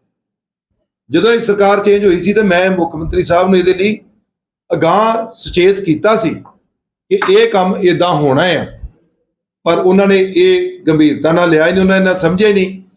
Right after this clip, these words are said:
ਇੱਕ ਮੈਂਬਰ ਪਾਰਲੀਮੈਂਟ ਨੂੰ ਪੁੱਛ ਲਈਏ ਬੁਲਾ ਕੇ ਵੀ ਤੁਹਾਡੇ ਜਿਹੜੇ ਖਦਸ਼ਾ ਹੈ ਕੀ ਆ, ਕਿਉਂਕਿ ਜਿਹੜਾ ਮਾਫੀਆ ਕੰਟਰੋਲ ਕਰਦਾ, ਮੇਰਾ ਮੰਨਣਾ ਕਿ ਉਦੋਂ ਤੱਕ ਮਾਫੀਆ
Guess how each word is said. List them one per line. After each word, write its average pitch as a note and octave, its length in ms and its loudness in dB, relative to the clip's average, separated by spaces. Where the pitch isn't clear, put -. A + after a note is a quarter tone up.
ਇੱਕ E3+ 100 -4
ਮੈਂਬਰ D#3+ 300 0
ਪਾਰਲੀਮੈਂਟ E3 460 0
ਨੂੰ F3 80 -2
ਪੁੱਛ D#3 240 -2
ਲਈਏ F#3 200 0
ਬੁਲਾ D3 300 0
ਕੇ E3+ 320 -4
ਵੀ E3 60 -2
ਤੁਹਾਡੇ D#3+ 360 0
ਜਿਹੜੇ F#3 180 2
ਖਦਸ਼ਾ F3+ 460 -2
ਹੈ D3 200 -2
ਕੀ D3 260 -2
ਆ, G2 40 -4
ਕਿਉਂਕਿ - 1120 -10
ਜਿਹੜਾ G3+ 120 2
ਮਾਫੀਆ F#3 340 0
ਕੰਟਰੋਲ F3 360 0
ਕਰਦਾ, F3 220 0
ਮੇਰਾ F3+ 260 0
ਮੰਨਣਾ F#3 260 0
ਕਿ F#3 60 0
ਉਦੋਂ F3 120 0
ਤੱਕ E3+ 200 -4
ਮਾਫੀਆ D#3 600 -4